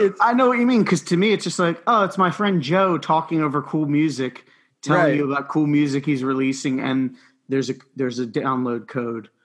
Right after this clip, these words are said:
Speaker 1: Yeah,
Speaker 2: Um,
Speaker 1: I think that's really
Speaker 2: and I
Speaker 1: cool.
Speaker 2: thought, you know, one thing I wanna shout with, with,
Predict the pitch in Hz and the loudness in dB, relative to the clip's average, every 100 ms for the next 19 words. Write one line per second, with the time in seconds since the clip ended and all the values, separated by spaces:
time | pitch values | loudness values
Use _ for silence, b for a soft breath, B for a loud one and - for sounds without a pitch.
0 | - 311 403 170 120 117 113 - - - | -8 -2 0 0 0 -4 -12 -10 -6 -4
1 | - 262 208 - 214 202 190 214 175 240 | -4 -2 -4 -2 0 2 2 2 2 2
2 | 226 214 196 196 220 214 226 196 190 170 | 2 2 2 2 2 2 2 2 2 0
3 | - 180 170 151 143 - 147 139 | 2 2 2 0 -4 -4 -6 -6